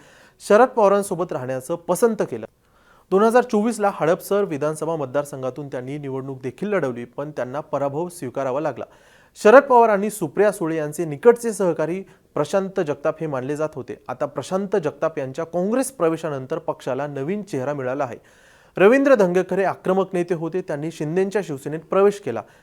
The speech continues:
त्यामुळे काँग्रेसला आक्रमक आणि सर्वसमावेशक असा चेहरा पुण्यात नव्हता.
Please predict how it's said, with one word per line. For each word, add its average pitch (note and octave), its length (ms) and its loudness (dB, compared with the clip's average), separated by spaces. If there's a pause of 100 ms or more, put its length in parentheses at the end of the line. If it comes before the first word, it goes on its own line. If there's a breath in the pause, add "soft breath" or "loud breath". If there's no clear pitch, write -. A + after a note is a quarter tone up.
(120)
त्यामुळे F3+ 280 4
काँग्रेसला F#3+ 600 0
आक्रमक - 540 2
आणि D#3 200 -2
सर्वसमावेशक D3+ 1200 -6
असा D3+ 240 -4
चेहरा C#3+ 320 -4
पुण्यात D3 380 -6
नव्हता. D#3+ 320 -6